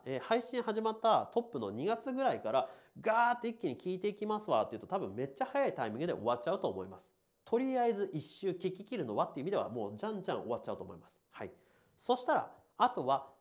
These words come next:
繰り返し復習をするんだとかっていう勉強に当ててくれればそれでオッケーですというところでございますと。はい。まあ、こんな形でございましたということでですね。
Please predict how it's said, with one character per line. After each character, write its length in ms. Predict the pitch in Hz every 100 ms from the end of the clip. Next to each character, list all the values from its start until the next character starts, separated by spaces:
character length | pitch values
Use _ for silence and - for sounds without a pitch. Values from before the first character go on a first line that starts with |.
| _
繰 180 | - 170
り 140 | 190
返 220 | 185 190 190
し 140 | 196
復 260 | - 135 165
習 140 | 190
を 80 | 180
す 160 | 175
る 80 | 175
ん 20 |
だ 80 | 180
と 80 | 107
か 120 | 101
っ 60 | -
て 80 | 170
い 40 |
う 20 |
勉 260 | 107 110 110
強 120 | -
に 60 | -
当 80 | 104
て 100 | 117
て 120 | 123
く 80 | 131
れ 60 |
れ 60 | 185
ば 80 | -
そ 140 | -
れ 80 | 104
で 220 | 156 185 -
オ 60 |
ッ 40 | -
ケ 120 | -
ー 20 |
で 80 | -
す 100 | - - _
と 40 |
い 40 | 107
う 60 |
と 80 | 107
こ 100 | 147
ろ 60 | 226
で 160 | 165 - _
ご 100 | 110
ざ 140 | 98
い 60 | 90
ま 100 | 87
す 80 | -
と。 60 | - _ _ _ - - _ -
は 60 |
い。 60 | 127
ま 160 | -
あ、 20 | -
こ 120 | 269
ん 20 |
な 80 | 247
形 280 | 226 208 190
で 160 | 185
ご 140 | 127 113
ざ 180 | 151
い 140 | 175 165
ま 160 | 160
し 80 | 160
た 140 | - 113
と 120 | 110
い 240 | 107 107
う 60 | 107
こ 140 | 110
と 160 | 98 90
で 80 | -
で 80 |
す 100 | -
ね。 180 | 202 214